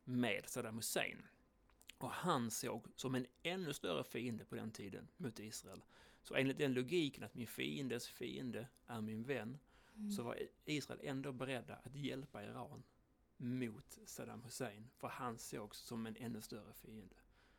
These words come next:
Speaker 2: Mm.
Speaker 1: Så Israel på olika, det kallas för Iran-Contras-affären, hjälpte till med att sälja vapen till Iran.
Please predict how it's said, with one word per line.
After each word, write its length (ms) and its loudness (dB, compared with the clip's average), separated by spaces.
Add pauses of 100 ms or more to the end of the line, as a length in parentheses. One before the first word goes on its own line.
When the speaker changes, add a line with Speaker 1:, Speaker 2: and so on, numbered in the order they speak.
(280)
Speaker 2:
Mm. 200 6
Speaker 1:
Så 180 2
Israel 380 2
på 120 -4
olika, 240 0
det 60 -6
kallas 160 2
för 60 -2
Iran-Contras-affären, 1300 -2
hjälpte 300 -2
till 260 -2
med 80 -6
att 60 -8
sälja 300 -8
vapen 400 -4
till 180 -8
Iran. 320 -8